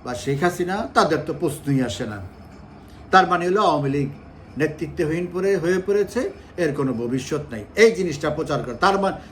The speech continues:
তার উদ্দেশ্য কি? এটা হলে পরে আওয়ামী লীগের যে বিশাল নেতা কর্মী সমর্থক, এদের মনে একটা দুর্বলতার সৃষ্টি হবে,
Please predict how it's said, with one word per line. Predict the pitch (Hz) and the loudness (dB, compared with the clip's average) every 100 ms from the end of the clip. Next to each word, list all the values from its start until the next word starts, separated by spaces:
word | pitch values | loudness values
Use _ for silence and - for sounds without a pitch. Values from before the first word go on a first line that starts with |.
| - | 4
তার | 185 190 | 4 4
উদ্দেশ্য | 180 156 175 156 | 2 4 4 2
কি? | 143 | -2
এটা | 143 143 | -2 0
হলে | 165 185 | 2 2
পরে | 196 208 262 262 - - - - - | 2 2 2 0 -8 -20 -20 -8 2
আওয়ামী | 156 147 | 4 4
লীগের | 156 160 180 | 2 2 0
যে | 160 | 0
বিশাল | 160 160 - 180 170 175 170 151 | -2 -4 0 6 8 10 8 4
নেতা | 156 156 | 0 0
কর্মী | 147 151 151 147 | 0 0 0 0
সমর্থক, | 143 147 156 - - 151 - - - - - - - - - - - - - - - - | -4 -2 -2 -2 -2 -2 -4 -12 -20 -20 -20 -20 -20 -20 -20 -20 -20 -20 -20 -20 -20 -6
এদের | 170 180 | 0 2
মনে | 160 160 165 151 123 - | 2 2 2 2 0 -6
একটা | 143 139 139 | -8 -6 -6
দুর্বলতার | - 143 143 151 147 151 | -2 0 2 2 2 0
সৃষ্টি | 147 147 - 165 | -2 -6 -6 -6
হবে, | 170 170 165 | -6 -4 -6